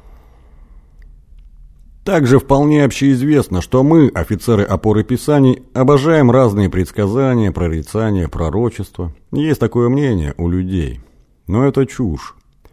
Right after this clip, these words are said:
Предсказания и пророчества мы ненавидим. Мы находим их, это правда. Мы убиваем тех, у кого они были найдены, это тоже правда.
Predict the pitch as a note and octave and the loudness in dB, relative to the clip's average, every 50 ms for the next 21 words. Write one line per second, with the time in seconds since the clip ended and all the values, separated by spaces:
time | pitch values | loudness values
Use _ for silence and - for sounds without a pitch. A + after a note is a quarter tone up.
0 | _ _ _ _ _ _ _ - - G2+ G#2+ - - B2 B2 B2 C#3 C#3+ C#3 C3+ | _ _ _ _ _ _ _ -8 -4 -4 -4 -4 -2 -2 0 2 2 4 4 4
1 | C3 B2+ B2 A#2+ - B2 A#2 - A#2 B2+ B2+ B2+ C#3+ C3 - B2+ A2+ - - B2 | 4 4 2 2 0 -2 -2 -2 0 0 0 2 0 0 0 -2 -4 -4 -2 0
2 | B2 B2+ C3 B2+ B2+ C3 B2+ C3 B2+ B2 A#2 A#2 G2 D2+ B1+ C2 B1 - - - | 2 2 4 4 4 4 4 2 2 2 0 0 -2 -4 -6 -8 -12 -14 -16 -20
3 | _ _ _ _ _ _ _ _ _ _ _ _ - A2+ C#3 D#3 D#3+ E3 E3 D#3+ | _ _ _ _ _ _ _ _ _ _ _ _ -4 -2 0 0 2 2 0 -2
4 | - - G#3 F#3+ F3 A#2+ F2+ F2 D#2+ D2 C#2+ - - D#2+ - G2 F2 - - G#2 | -2 -2 0 2 2 2 2 0 -2 -2 -6 -6 -8 -8 -6 -6 -6 -4 -4 -2
5 | B2 C3+ C3 A2+ F2+ D2 B1+ - - _ _ _ _ _ _ _ _ _ _ _ | 0 0 0 0 -2 -2 -6 -12 -16 _ _ _ _ _ _ _ _ _ _ _
6 | _ _ - G2+ B2+ C#3+ C#3+ D3 E3 D#3+ F3 E3 D#3+ D3 B2+ - C#3+ C#3+ G#2 A2+ | _ _ 0 2 2 4 4 4 4 4 4 4 4 2 2 2 0 0 0 0
7 | F#2+ - G2+ G2 G#2+ A2+ G#2+ G#2 G2+ F#2 F2 F#2 F2 F2 E2+ E2+ G2 A2+ A#2+ A#2+ | -2 0 0 2 2 2 2 2 2 0 0 0 0 0 0 0 0 0 0 0
8 | A2+ G2+ E2+ F2 D#2+ D2 C2 A#1+ B1 C2 C#2 C2+ - C2+ - F2 G2 F#2+ F#2+ - | 0 0 -2 -2 -4 -4 -6 -8 -10 -10 -10 -10 -10 -8 -6 -4 -2 -2 -2 -2
9 | - E2+ E2 D#2 C#2 C2 B1+ B1+ | -2 -4 -4 -4 -4 -8 -10 -14